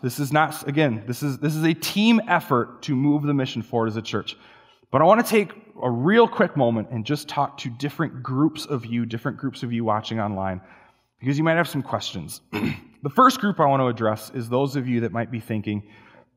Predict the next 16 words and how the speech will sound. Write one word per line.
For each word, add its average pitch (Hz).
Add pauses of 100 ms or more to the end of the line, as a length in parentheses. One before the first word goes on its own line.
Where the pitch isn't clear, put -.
(260)
"I 147
don't 170
have 147
an 127
extra 104
thousand 92
dollars." 87 (1200)
That 139
might 156
be, 170
that 156
might 165
be 180
most 165
of 90
us. -